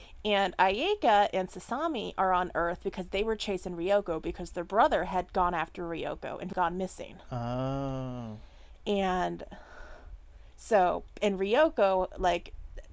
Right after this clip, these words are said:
Speaker 1: I can't remember if it was her or maybe it was even Washu,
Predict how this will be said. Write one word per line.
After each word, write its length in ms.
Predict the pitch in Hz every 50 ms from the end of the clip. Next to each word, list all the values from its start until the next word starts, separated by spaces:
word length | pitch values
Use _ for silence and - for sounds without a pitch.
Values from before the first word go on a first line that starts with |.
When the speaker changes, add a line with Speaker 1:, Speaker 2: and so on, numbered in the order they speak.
| - - - -
Speaker 1:
I 280 | - 214 196 185 180 - -
can't 280 | - - 233 240 240 - -
remember 640 | - 185 185 185 190 196 208 202 202 202 208 208 - -
if 160 | 190 - -
it 160 | 175 170 -
was 200 | - 165 - -
her 440 | - 214 208 214 220 226 233 240 -
or 140 | - 165 175
maybe 340 | 180 180 175 180 202 214 208
it 80 | -
was 160 | - 190 185 -
even 240 | 185 202 208 202
Washu, 760 | 196 180 165 165 - - - - 165 175 196 214 233 247 254